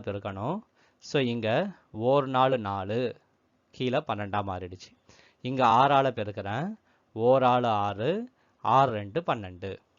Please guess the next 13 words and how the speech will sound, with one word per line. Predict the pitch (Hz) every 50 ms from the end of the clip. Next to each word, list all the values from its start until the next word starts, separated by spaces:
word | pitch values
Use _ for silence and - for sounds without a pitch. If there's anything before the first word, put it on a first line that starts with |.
| _ _ _ _ - 127 - -
இப்ப | - 131 113 107 104
எல்லாமே | 107 113 131 131 127 131 131
எனக்கு | 123 107 101 101 - 110 113 147 190 220 202 - _ _ _ _ _ - -
கீழே | - - 139 139 131 120 120 143 185 220 - _ _ _ _ _ _ -
பகுதியில | 120 120 123 - - 131 117 107 101 104 117 156 190 226 269 - _ _ _
எண்கள் | 120 117 120 135 127 120 117 139 190 311 - - - -
சேமா | - 127 127 131 127 123 123 117
மாறிடுச்சு. | 104 98 95 98 95 95 92 - - 113 107 101 98 - _ _ _ _ _ _ _ _ _ _
இப்ப | 156 147
நான் | 147 147 131 123
என்ன | 123 147 165
கண்டுபிடிக்கணும் | 147 139 120 123 135 123 127 120 107 107 110 127 123 110
அப்படின்னா, | 95 - 101 92 92 95 104